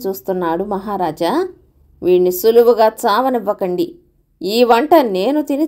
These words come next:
చూస్తాను. అందులో నిజంగా విషం ఉంటే వీణ్ణి తమరు చిత్రవధ చేసి మరీ చంపండి అన్నది నక్క.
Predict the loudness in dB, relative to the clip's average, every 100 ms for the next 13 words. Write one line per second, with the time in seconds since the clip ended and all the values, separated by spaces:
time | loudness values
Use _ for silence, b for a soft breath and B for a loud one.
0 | -2 -2 -2 -4 -2 -6 -8 _ _ _
1 | -4 -2 0 0 2 0 -2 -4 -2 0
2 | 0 -2 -6 -6 -4 -2 0 0 0 -2
3 | -4 -4 -2 -2 -6 -2 -2 0 0 2
4 | 0 -2 -2 -2 -4 -6 -4 -4 -6 -6
5 | -4 -4 -6 -10 -8 -4 -4 -2 -2 -2
6 | -6 -4 -6